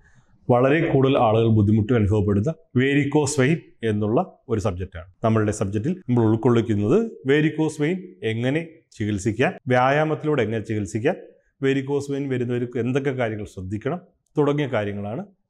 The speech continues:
ഇന്ന് നമ്മൾ ഡിസ്കസ് ചെയ്യുന്നത്. ആദ്യമായി എന്താണ് വേരിക്കോസ് വെയിൻ? പലരും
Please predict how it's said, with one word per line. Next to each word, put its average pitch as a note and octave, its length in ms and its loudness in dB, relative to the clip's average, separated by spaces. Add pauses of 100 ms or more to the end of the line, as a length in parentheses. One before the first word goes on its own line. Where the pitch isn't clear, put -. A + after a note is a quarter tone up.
(120)
ഇന്ന് A2+ 220 -4
നമ്മൾ F3+ 160 -4 (380)
ഡിസ്കസ് - 340 -2
ചെയ്യുന്നത്. - 260 -16 (580)
ആദ്യമായി C3 480 0 (180)
എന്താണ് D#3+ 300 2 (100)
വേരിക്കോസ് G2+ 420 -4
വെയിൻ? - 100 -20 (580)
പലരും A#2 300 0